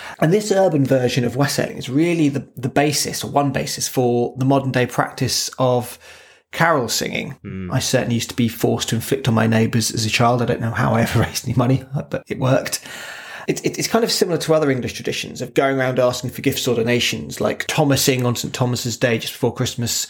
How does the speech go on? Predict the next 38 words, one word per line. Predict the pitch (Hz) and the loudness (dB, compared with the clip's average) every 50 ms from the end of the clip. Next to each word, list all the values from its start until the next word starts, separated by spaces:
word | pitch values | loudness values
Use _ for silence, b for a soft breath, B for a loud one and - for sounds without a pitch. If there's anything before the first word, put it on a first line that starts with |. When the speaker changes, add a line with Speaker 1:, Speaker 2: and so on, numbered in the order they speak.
| B B | B B
Speaker 1:
or, | - 131 120 - | 0 0 2 2
or | - 123 120 | 2 2 2
mumming | 117 117 123 131 135 135 135 127 123 123 | 2 4 2 4 4 4 2 2 0 -2
is | 117 113 123 | -2 -2 0
another | 120 123 120 117 117 110 113 - - - | 0 0 0 0 0 -2 -4 -8 -14 -14
tradition | - - 123 113 107 - - 120 113 113 - - | -10 -6 -4 -2 -2 -2 -2 -2 -6 -8 -8 -8
related | 120 123 117 117 107 - - - | -8 -6 -6 -6 -6 -8 -12 -16
to | - - - | -14 -10 -6
that. | - 123 - - - - - - - | -4 -4 -4 -6 -8 -12 -14 -4 0
And | 143 | 0
if | 143 143 - | 2 2 0
you | 165 | 0
think | 156 - 214 202 | 0 0 0 2
about | 208 - 165 - | 0 0 0 0
the | 147 | -2
Christmas | 139 - 170 156 - - 135 - | -2 -2 -2 -2 0 -2 -2 -2
carol, | - - 147 139 135 131 127 123 123 - - | -2 0 2 4 4 4 4 2 0 -2 -4
as, | 113 120 | -6 -4
as | 143 131 123 | -4 -2 2
well | 151 165 151 | 2 2 2
as | 139 131 - | 2 0 0
the | 131 | 0
one, | 123 123 120 117 113 113 - | 2 2 0 -2 -4 -8 -6
Here | - 110 127 127 | 0 0 2 2
We | 123 120 | 2 2
Go | 123 117 117 | 0 0 0
Wassailing, | 117 123 117 101 - - 113 113 - - - - - - - _ - - - _ | -2 -4 -4 -4 -2 -2 -2 -2 -4 -6 -8 -12 -14 -18 -20 _ -20 -20 -6 _
We | 135 131 143 151 151 | 0 2 4 4 4
Wish | 156 151 - - | 4 2 2 2
You | 156 147 | 2 2
a | 143 | 4
Merry | 143 139 135 127 | 4 4 4 2
Christmas, | 131 - 160 143 - - - 139 - - - - | 0 0 -2 -2 -2 -4 -6 -8 -8 -8 -6 -4
where | 131 127 120 120 120 117 117 - - _ _ _ | -2 0 0 0 0 0 -2 -4 -8 _ _ _
the | - 127 113 131 | -12 -6 -2 2
wassailers, | 127 135 131 - - 135 120 120 120 120 117 117 | 2 2 2 2 2 2 2 4 2 2 0 0
later | 123 113 110 - | -2 -2 -2 -4
carolers, | - - 127 117 117 120 120 117 113 - | -4 -2 0 0 2 2 2 0 0 -4